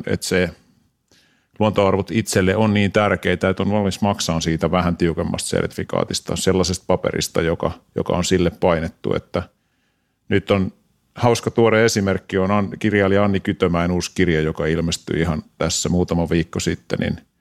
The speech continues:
Siinä muistaakseni ihan kirjan etusivulla kerrotaan pitkästi niistä perusteista, joita hän niin kuin kävi läpi paperilaatua valitessaan.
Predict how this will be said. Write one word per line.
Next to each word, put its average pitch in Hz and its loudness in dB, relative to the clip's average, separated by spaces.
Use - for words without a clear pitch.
Siinä 92 0
muistaakseni 95 0
ihan 92 2
kirjan 95 2
etusivulla 92 2
kerrotaan 82 0
pitkästi - -2
niistä 82 -4
perusteista, 85 -2
joita 80 -2
hän 82 0
niin 82 -4
kuin - -12
kävi 90 2
läpi 95 2
paperilaatua 82 -2
valitessaan. 82 -2